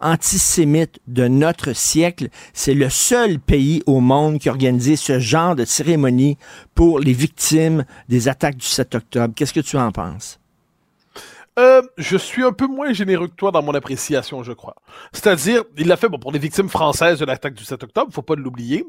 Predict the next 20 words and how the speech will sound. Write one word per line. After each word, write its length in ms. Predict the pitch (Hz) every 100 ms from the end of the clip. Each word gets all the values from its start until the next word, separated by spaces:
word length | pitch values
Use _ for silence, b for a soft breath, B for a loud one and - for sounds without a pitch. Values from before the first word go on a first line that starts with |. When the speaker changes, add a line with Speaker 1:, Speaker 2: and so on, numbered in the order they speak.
| 220
Speaker 2:
C'est-à-dire, 300 | - 139 135
Speaker 1:
Mm. 20 |
Speaker 2:
il 40 | 135
y 20 |
a 20 |
beaucoup 220 | 131 143
de 60 | -
Français 280 | 151 - 160
qui 80 |
sont 160 | - 139
morts 160 | 147 131
à 60 |
ce 100 | -
moment-là. 380 | 127 120 165 - _ _ _ b b b b 240
Ensuite, 680 | 254 - - 330 302 - - _ -
euh, 160 | 170 170
Emmanuel 340 | 196 214 233
Macron 300 | 220 - 269
a 120 | 190
dit, 500 | 151 127 180 233 277